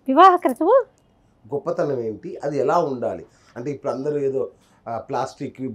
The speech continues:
Speaker 2: బాల్స్ ఎగరేసుకోవడం,
Speaker 1: మ్మ్.
Speaker 2: ఇట్లాంటి ఏదో పిచ్చి పిచ్చి చేస్తున్నారు కదా, నిజానికి ఎలా ఉండాలి?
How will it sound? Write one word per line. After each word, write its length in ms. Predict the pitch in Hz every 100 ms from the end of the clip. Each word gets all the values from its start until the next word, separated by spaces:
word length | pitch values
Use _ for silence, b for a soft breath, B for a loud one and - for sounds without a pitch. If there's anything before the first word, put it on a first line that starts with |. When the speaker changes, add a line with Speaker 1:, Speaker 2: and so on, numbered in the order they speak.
| 113
Speaker 2:
బాల్స్ 280 | 120 135 131
ఎగరేసుకోవడం, 500 | 113 95 87 123 117
Speaker 1:
మ్మ్. 80 | 110
Speaker 2:
ఇట్లాంటి 300 | - 127 120 123
ఏదో 120 | 131 160 160
పిచ్చి 160 | 117 170
పిచ్చి 160 | 160 147
చేస్తున్నారు 400 | 131 123 123 101 95
కదా, 120 | 87 _ _ _
నిజానికి 360 | 127 202 190 156
ఎలా 180 | 135 156
ఉండాలి? 340 | 143 107 82